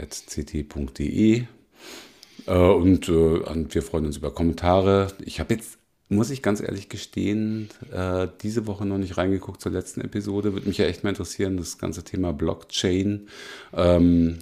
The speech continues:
ob da, ob da viel aufgelaufen ist an Fragen auch nochmal.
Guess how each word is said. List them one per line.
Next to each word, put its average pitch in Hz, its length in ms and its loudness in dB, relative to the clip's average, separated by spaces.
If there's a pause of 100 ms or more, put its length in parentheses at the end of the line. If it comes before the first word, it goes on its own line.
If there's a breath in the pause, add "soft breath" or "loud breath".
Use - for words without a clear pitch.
(140)
ob - 140 -20
da, 82 340 2
ob - 220 -12
da 82 160 2
viel 95 220 -6
aufgelaufen 95 580 -4
ist - 100 -10
an 80 140 -6
Fragen 80 420 -2
auch 95 220 -8
nochmal. 92 420 -6